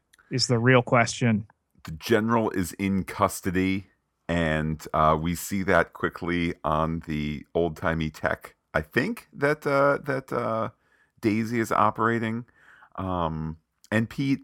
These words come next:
Speaker 2: we then move to Malik's meeting. That's so alliterative. And he, he, he, he spells it out, Pete. He says that this, this, uh, sanctuary is gonna work.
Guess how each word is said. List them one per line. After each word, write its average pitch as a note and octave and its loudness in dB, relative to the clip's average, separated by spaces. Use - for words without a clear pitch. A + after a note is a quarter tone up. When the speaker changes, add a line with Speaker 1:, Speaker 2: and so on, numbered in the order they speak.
Speaker 2:
we B2+ 0
then D3 0
move C3 0
to - -8
Malik's G#2+ 0
meeting. G#2+ 0
That's D2 -10
so D2+ -4
alliterative. D#2 -2
And G2+ 0
he, E3+ -6
he, C#3+ -10
he, C3 -12
he A#2 -10
spells C#3 -2
it F2+ -4
out, D2+ -2
Pete. C#2+ -8
He F#2+ -8
says G2+ 2
that F#2 -8
this, - 0
this, - -4
uh, F2+ 4
sanctuary G#2+ -4
is E2+ -8
gonna F#2+ -2
work. F#2+ -2